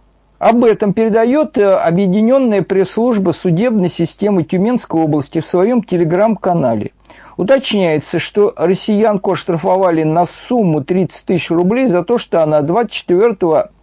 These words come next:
сентября двадцать второго года на Тюменской площади Единства и Согласия мелом синего цвета на асфальте написала фразу, там "нет", а дальше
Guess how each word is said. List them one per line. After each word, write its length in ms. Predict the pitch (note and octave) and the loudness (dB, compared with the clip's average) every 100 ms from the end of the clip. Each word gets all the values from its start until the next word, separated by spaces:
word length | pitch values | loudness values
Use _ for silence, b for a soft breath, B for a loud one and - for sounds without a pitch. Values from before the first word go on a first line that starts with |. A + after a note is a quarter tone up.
| _ _ | _ _
сентября 600 | - A3+ G3+ F#3+ D#3 D#3+ | -6 -2 0 0 0 0
двадцать 360 | D3 G3 A#3+ - | 0 -2 -2 -4
второго 440 | F3+ E3+ F3 D#3+ | -2 2 2 2
года 560 | C3 D3+ D#3 D3 F3 F3+ _ b b b | 0 0 0 0 -2 -4 _ b b b
на 120 | F3+ | -2
Тюменской 560 | A3+ A3 C4+ C4 - E3+ | 0 2 0 -2 -4 -2
площади 440 | F3 E3+ E3 F3 E3 | 0 0 -2 -2 -2
Единства 420 | E3 A#3 - F3 | 0 -2 -2 -2
и 40 | |
Согласия 760 | - E3 D3+ D#3 D3 E3 D3+ - | 0 0 0 0 -2 -2 -2 -2
мелом 640 | D3 D#3+ G#3 F3+ A#2+ A#2 - _ _ _ | 0 2 2 2 0 -2 -6 _ _ _
синего 640 | - - C#3 A3 G3 D#3 | -12 -2 0 0 0 -2
цвета 640 | - - A#2 A#2+ A#2+ E3+ E3 _ b b | -4 -4 -2 -2 -2 -6 -8 _ b b
на 180 | D#3 F#3 | 0 0
асфальте 420 | - A#3 C4+ F#3 | 0 -2 0 0
написала 640 | D#3+ - D#3+ - A3+ G#3+ | -2 -2 -6 -2 0 0
фразу, 600 | F3+ D#3+ D#3 C#3 B2 C3 - b b b | -4 -2 0 0 0 -4 -6 b b b
там 260 | - C#3+ A#2+ | -4 -2 -2
"нет", 480 | C#3 F#3 C#4 D#4 - - _ - | 0 2 2 0 -4 -20 _ -4
а 100 | D#3 | 0
дальше 540 | F#3+ E3+ - D#3 | 2 0 0 -4